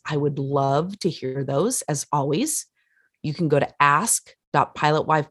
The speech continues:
podcast dot com. There's a little speak button there where you can actually leave me a message.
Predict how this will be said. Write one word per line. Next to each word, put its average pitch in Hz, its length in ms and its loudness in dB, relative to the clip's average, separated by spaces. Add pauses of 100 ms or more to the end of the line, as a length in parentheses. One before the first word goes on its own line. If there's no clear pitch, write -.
podcast 156 600 0
dot - 220 0
com. 202 400 2 (540)
There's 151 160 2
a 156 80 6
little 156 200 -2
speak - 500 -2
button - 280 2
there 233 220 4
where 214 80 4
you 160 140 0
can 151 260 0
actually 160 340 0
leave 160 400 -2
me 147 520 0 (260)
a 151 100 0
message. 151 800 0